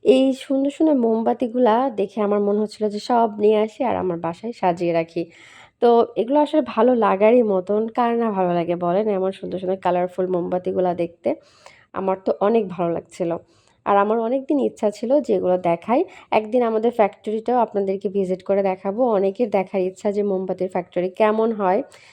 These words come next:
সেটাও দেখাবো। একেবারে শুরু থেকে শেষ পর্যন্ত কিভাবে বানাই সেটাও আপনাদের সাথে শেয়ার করব। কারণ এই বিষয়টা অনেকেই জানতে চান, অনেকের মনেই কিউরিওসিটি, সবাই ভাবে যে হাতে করে বানাই।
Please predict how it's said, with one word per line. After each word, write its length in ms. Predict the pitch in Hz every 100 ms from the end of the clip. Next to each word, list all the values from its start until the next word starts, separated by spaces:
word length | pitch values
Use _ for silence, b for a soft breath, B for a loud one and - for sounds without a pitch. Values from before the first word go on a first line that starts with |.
| B
সেটাও 320 | - 277 269
দেখাবো। 440 | 233 185 208 196 247
একেবারে 580 | 190 185 196 185 214
শুরু 320 | 240 220 196 202
থেকে 260 | 220 240
শেষ 260 | 233 196 196
পর্যন্ত 460 | 190 185 196 202
কিভাবে 440 | 208 208 196 196 190
বানাই 360 | 190 190 262 381 B B _
সেটাও 280 | 269 247
আপনাদের 280 | 208 196 190
সাথে 240 | 196 208 247
শেয়ার 320 | - 165 170
করব। 440 | - 170 190 170 - b b b
কারণ 260 | - 196 196
এই 120 | 190
বিষয়টা 460 | 196 202 208 208 233
অনেকেই 440 | 190 190 214 254
জানতে 360 | 220 165 170 170
চান, 220 | 175 175
অনেকের 440 | 185 202 202 240
মনেই 300 | 220 208 226
কিউরিওসিটি, 580 | 247 208 180 180 175 175
সবাই 320 | - 185 190
ভাবে 380 | 196 208 240 247
যে 100 | 202
হাতে 300 | 180 180 190
করে 240 | 185 175 170
বানাই। 320 | 160 160